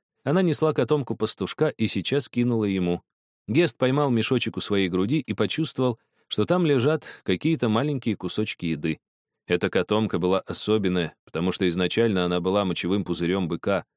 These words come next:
Вполне возможно, что и отца коровы Хельги, тезки хозяйской дочери с Нижнего Обвала, той самой коровы, которая поддержала жизнь маленького мальчика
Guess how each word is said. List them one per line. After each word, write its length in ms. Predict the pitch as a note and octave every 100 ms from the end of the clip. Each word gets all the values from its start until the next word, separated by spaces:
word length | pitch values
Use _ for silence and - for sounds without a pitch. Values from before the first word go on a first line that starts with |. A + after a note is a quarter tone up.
| _ _ _
Вполне 400 | G#2+ G#2 A2+ C3+
возможно, 600 | B2+ F#2 F#2+ G2+ G#2+ - _
что 220 | - A2+ -
и 80 | A2+
отца 360 | A#2 - G2+ G2+
коровы 380 | G#2 F2+ F2+ G2
Хельги, 440 | F#2+ F2 E2+ E2 _ -
тезки 320 | E3+ C#3+ -
хозяйской 540 | E2+ F2 F2+ E2+ -
дочери 340 | E2+ A#2 - F2
с 140 | -
Нижнего 400 | G#2+ D#2 E2 F2
Обвала, 420 | F#2 F#2 G2 C#2 - _ _ _
той 160 | F#2+ G2+
самой 340 | - B2 G#2+
коровы, 460 | G2 G2+ B2 G#2 - _ _
которая 360 | E2 G2+ A2
поддержала 680 | - F#2+ F2 G2 F#2 A2+ G2
жизнь 300 | D#2+ A2 F2+
маленького 540 | F#2 A2 G2 F#2 E2+ E2+
мальчика 580 | F#2+ A2+ - - F2+